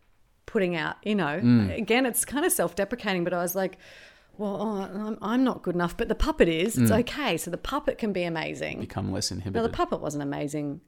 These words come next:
Speaker 1: on its own. I had to be amazing for the puppet to be, you know, when I look back on it. But at the time, I think I was going, "Cool, it's all about these beautiful little people, furry felt people."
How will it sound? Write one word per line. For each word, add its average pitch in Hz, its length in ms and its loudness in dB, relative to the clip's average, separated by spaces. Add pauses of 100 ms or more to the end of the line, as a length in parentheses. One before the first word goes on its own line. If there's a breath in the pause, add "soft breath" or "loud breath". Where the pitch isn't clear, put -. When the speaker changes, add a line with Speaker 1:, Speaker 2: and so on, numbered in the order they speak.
(100)
Speaker 1:
on 156 120 -2
its 143 160 -6
own. 180 440 -2 (240)
I 214 120 0
had 180 140 -2
to - 60 -4
be 151 140 -4
amazing 147 400 -4
for 143 80 -14
the 151 80 -10
puppet 190 360 -6
to 147 160 -6
be, 180 360 -8 (160)
you - 140 -4
know, 151 160 -4
when 170 280 -2
I 160 80 -2
look 156 280 -2
back 180 260 -4
on 139 140 -4
it. 160 220 -4
But 185 120 -2
at 185 120 -4
the 165 60 -8
time, 196 340 -4
I 151 60 -6
think 170 160 -10
I - 20 -8
was 156 120 -10
going, 170 240 -8
"Cool, 202 280 -4
it's - 140 -12
all 180 120 -4
about 185 220 -6
these 165 240 -8 (340 loud breath)
beautiful 170 520 -2 (500 soft breath)
little 170 180 -4
people, 170 560 -6 (140)
furry 170 400 0
felt 170 360 -4
people." - 480 -6